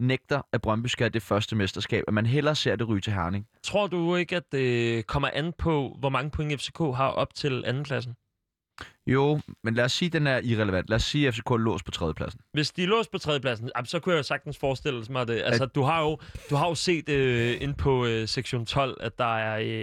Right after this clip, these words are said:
Speaker 2: øh, F C K-fans, som har, simpelthen har, øh, <laughs> har Finn Bogason, øh, som
Speaker 1: Mhm.
Speaker 2: scorede for Horsens mod Brøndby til, til to to i overtiden, ikke?
Speaker 1: Ja.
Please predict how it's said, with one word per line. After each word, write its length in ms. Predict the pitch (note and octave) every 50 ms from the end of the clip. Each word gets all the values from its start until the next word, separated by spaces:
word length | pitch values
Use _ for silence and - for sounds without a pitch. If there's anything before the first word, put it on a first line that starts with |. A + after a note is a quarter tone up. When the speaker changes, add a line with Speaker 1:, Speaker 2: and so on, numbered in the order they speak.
| G#2 - -
Speaker 2:
øh, 80 | B2
F 20 | -
C 80 | - B2+
K-fans, 720 | - - D#3+ D#3 D3 - - - C3 C3 C3 C3+ - - -
som 240 | - - C#3 B2+ A#2+
har, 100 | A#2 A#2
simpelthen 360 | - - D3+ C3 B2 A#2+ B2
har, 340 | A2 A2 A#2+ A#2+ A#2+ A#2 A2+
øh, 160 | A2+ A2+ B2 C3+ D#3
<laughs> 140 | D#3+ - A2+ - E3+ F#3 G3 - - - - C3
har 220 | B2+ B2+ A#2+ A#2
Finn 200 | A2 - C#3 B2+ -
Bogason, 640 | D3 D3 C#3+ E3 D#3+ - D3 B2+ A#2+ A2+ A#2 B2+ -
øh, 440 | A#2+ A#2+ A#2 A2+ A2 A2 A2 A2 G2+
som 100 | C3+ C3+
Speaker 1:
Mhm. 40 | C3+
Speaker 2:
scorede 360 | A2+ G#2+ C3 C3+ C#3 C#3+ C3+
for 120 | - B2
Horsens 460 | A2 A#2 B2+ C3+ C#3+ - D#3 C#3 - -
mod 120 | C3+ C3
Brøndby 400 | - B2+ B2+ C3 C3 C3+ B2+ A2+
til, 300 | - - B2+ A#2 A2+ G#2+
til 120 | - A#2
to 220 | G#2+ - D3 C3 C3
to 340 | - - C#3 C3+ - - A2+
i 400 | B2 A#2+ A2+ A2+ A2+ A#2 A2+ -
overtiden, 540 | - A#2 B2 C#3 D3 - - C3 B2+ B2
ikke? 140 | D3+ D3+ - -
Speaker 1:
Ja. 100 | - A#2+